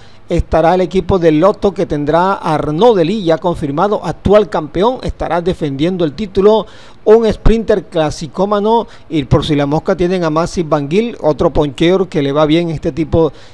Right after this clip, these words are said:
de competencia. Canadá tendrá su selección nacional. Canadá tendrá, tendrá como principal competidora al ciclista, es, eh, profe-, es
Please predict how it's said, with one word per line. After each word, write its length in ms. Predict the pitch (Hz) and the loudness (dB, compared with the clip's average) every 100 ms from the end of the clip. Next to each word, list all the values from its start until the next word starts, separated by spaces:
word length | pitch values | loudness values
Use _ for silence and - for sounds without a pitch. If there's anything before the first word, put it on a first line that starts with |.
| - | -18
de 180 | 151 139 131 | -4 -4 -2
competencia. 840 | 147 131 143 214 214 196 202 196 - - | -4 -2 0 2 0 0 0 0 -8 -18
Canadá 600 | - 214 208 208 208 254 | 0 2 2 2 4 2
tendrá 360 | 214 185 180 226 | 2 -2 2 2
su 140 | 226 | 0
selección 640 | 214 214 170 170 196 226 226 | -2 0 0 0 2 2 2
nacional. 800 | 202 - 175 165 247 196 139 - - - - - | -2 -2 -2 0 2 2 -2 -8 -18 -20 -12 -4
Canadá 360 | 170 160 170 | 0 2 2
tendrá, 540 | 202 214 196 202 220 - | 2 0 2 2 2 -2
tendrá 340 | 165 151 180 | -4 -2 -2
como 360 | 202 196 170 151 | 0 -2 -2 0
principal 640 | - 156 180 156 180 196 | 0 0 -4 -2 0 0
competidora 580 | 208 190 175 160 175 208 | -2 -4 -2 0 2 2
al 460 | - 180 196 220 214 - - | 0 0 2 0 -4 -16 -20
ciclista, 680 | - 180 135 190 - 208 196 | -8 -8 -4 -6 -2 0 0
es, 440 | - 165 151 135 - | 0 0 0 -4 -4
eh, 280 | 151 143 139 | -2 -2 0
profe-, 400 | 160 151 165 170 | 0 0 -2 -4
es 320 | 185 151 147 | -2 -2 -2